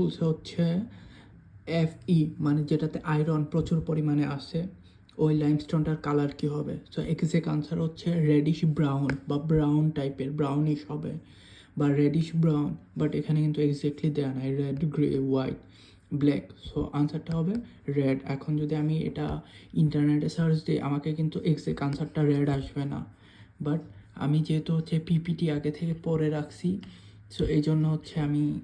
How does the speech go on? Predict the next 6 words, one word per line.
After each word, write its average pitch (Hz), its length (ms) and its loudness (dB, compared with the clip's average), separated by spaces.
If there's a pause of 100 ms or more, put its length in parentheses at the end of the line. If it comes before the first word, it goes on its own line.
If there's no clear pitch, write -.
(1080)
আনসারটা 156 360 -2 (120)
জানি 139 240 -2 (160)
যে 180 60 -6 (240)
কী 170 120 0 (120)
হবে। 147 240 4 (3500)
সি, 196 120 2